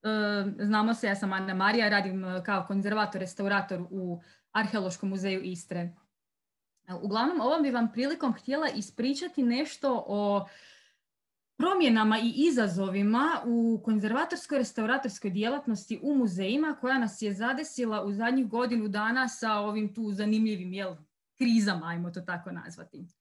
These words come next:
A, no, međutim, da bi vam mogla pričati o promjenama, moram vam prvo, ovaj, reći nešto općenito o našoj djelatnosti, jel? Dakle, konzervator, restaurator, kako muzejski, tako i apsolutno svaki drugi,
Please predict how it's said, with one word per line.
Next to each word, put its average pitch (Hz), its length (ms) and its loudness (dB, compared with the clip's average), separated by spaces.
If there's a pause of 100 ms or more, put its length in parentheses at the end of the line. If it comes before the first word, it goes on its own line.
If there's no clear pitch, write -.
(460)
A, 196 180 -2
no, 269 100 2
međutim, 311 380 0
da 233 80 2
bi 214 80 -2
vam 220 140 0
mogla 269 180 0
pričati 277 400 -4
o 190 160 -8
promjenama, 233 580 -4 (180)
moram 277 340 -4
vam 240 260 -2 (140)
prvo, 277 400 -2
ovaj, 233 500 0
reći 269 260 -2
nešto 254 340 -4
općenito 254 680 -2
o 190 120 -6
našoj 175 580 -6
djelatnosti, 170 680 -10
jel? 170 140 -8 (500)
Dakle, - 520 -4
konzervator, 185 460 -4
restaurator, 247 720 -4
kako 254 240 -4
muzejski, 202 760 -2
tako 208 340 -4
i 196 100 -2
apsolutno 214 500 -6
svaki 190 360 -8
drugi, 170 480 -8